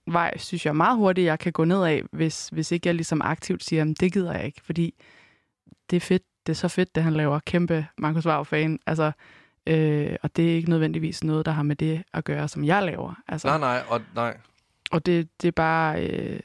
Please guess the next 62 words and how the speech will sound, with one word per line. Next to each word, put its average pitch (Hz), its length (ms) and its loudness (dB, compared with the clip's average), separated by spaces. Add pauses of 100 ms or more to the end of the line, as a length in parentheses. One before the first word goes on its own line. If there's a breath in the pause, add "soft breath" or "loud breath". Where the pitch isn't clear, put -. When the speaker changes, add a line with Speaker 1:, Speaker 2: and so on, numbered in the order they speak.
(120)
Speaker 1:
så 185 120 0
vil 180 60 4
jeg 170 100 4
hellere 175 220 4
lade 170 100 4
mig 160 140 2
inspirere. 156 540 -2 (100)
Så - 100 0
det 185 140 4
prøver 190 260 4
jeg 185 140 2
virkelig 175 260 0
sådan - 140 -4
aktivt 170 380 -2
at 156 80 4
vælge 156 220 0
til, 165 360 -2 (140)
at 160 180 -6
sådan, 156 460 -6
gider 185 200 -4
ikke 151 140 -6
det 151 80 -4
der 147 100 -4
med 147 120 -4
at 147 60 -6
slå 160 180 -4
mig 143 140 -4
selv 151 200 -4
oven 151 160 -2
i 156 40 -2
hovedet 151 260 -2
over, - 180 -6
"Nå, 196 200 2 (200)
okay, 170 300 -8
men 165 120 -8
så 196 240 -2 (840 soft breath)
har 151 100 -2
jeg 151 180 -2
ikke - 160 -4
opnået 160 440 -4
det, 165 160 0
som 156 380 -4 (180)
denne 156 200 0
her 151 160 -2
anden 151 320 -4
person 156 420 -6
har 143 80 -4
opnået." 147 500 -6 (100)
Altså 262 180 -6
Speaker 2:
Mhm. - 80 -4
Speaker 1:
sådan, 165 300 -8 (560 soft breath)
det 170 60 -4
er 165 40 -4
fjollet, 156 340 -2
men 156 100 0
det 135 80 -2
er 139 60 -6
svært. - 340 -2 (200)
Det 160 60 -6
er 151 40 -6
fandme 156 220 -4
svært. - 360 -8